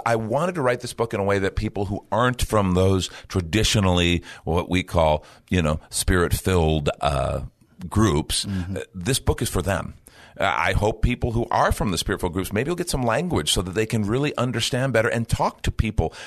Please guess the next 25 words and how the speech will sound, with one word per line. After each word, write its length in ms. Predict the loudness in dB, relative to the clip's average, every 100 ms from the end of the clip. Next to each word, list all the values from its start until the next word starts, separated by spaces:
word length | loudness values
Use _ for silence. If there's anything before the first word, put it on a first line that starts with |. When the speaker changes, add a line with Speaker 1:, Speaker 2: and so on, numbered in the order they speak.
| -6
Speaker 1:
from 220 | 0 0
different 420 | 2 2 2 0 -4 _ -12
circles 600 | -4 0 2 2 0 -2
and, 160 | 0 0
and 180 | 0 -2 -4 -18 -20 -6
kinda 240 | -2 0
understand, 380 | 0 0 0 0
wait, 160 | -2 -2
this 180 | -2 -2
is 80 |
a 40 | -4
biblical 480 | -2 -2 0 -4 -4
thing. 220 | -4 -2
This 160 | -2 -2
is 120 | -2
a 60 |
Jesus 540 | -2 -2 0 0 -2 -4
thing. 200 | -8 -10 -20 -20 -20 _
Jesus 520 | 0 2 2 0 0
said, 480 | 0 2 2 0 -4 -16 _ _ _ _ -6
"It's 180 | -2
important 500 | 0 0 2 0 -2
that 120 | -2 0
I 180 | 0
go 540 | 0 2 2 0 -4